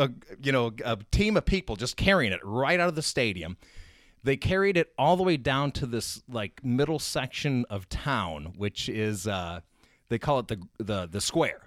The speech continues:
the square. So they, they just carried it down to the square. Like, what the hell do we do with it now? And I,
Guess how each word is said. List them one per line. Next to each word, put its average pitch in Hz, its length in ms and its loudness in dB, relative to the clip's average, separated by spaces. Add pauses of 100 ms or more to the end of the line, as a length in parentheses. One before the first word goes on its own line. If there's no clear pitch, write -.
the 110 80 -4
square. - 360 2 (260)
So - 160 0
they, 147 120 4 (140)
they 139 180 0
just 147 180 -4
carried 180 240 0
it 156 40 -4
down 160 140 0
to 143 60 0
the 117 60 -2
square. 156 300 2
Like, 107 240 -4
what 123 120 -4
the - 60 -4
hell 143 140 0
do 135 100 -2
we 120 60 2
do 135 100 2
with 120 140 -6
it 107 80 -6
now? 101 300 0 (340)
And 120 140 0
I, 123 140 2